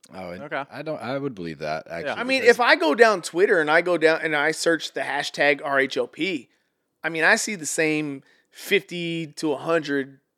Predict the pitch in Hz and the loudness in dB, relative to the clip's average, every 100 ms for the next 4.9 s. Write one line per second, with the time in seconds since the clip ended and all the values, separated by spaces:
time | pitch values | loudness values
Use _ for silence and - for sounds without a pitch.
0 | _ 147 135 131 127 _ - 180 160 131 | _ -6 -4 -4 -6 _ -12 -8 -8 -10
1 | 120 _ 180 147 - - 190 185 160 151 | -16 _ -4 -4 -4 -4 0 0 0 -4
2 | 127 160 165 123 127 135 165 - _ _ | 0 0 2 -2 -2 4 4 2 _ _
3 | - 151 147 170 156 170 - 165 143 143 | -4 -2 -2 0 2 2 -2 -8 -4 0
4 | 160 156 135 123 185 285 143 143 - | 0 0 -4 -2 0 0 -4 -8 -14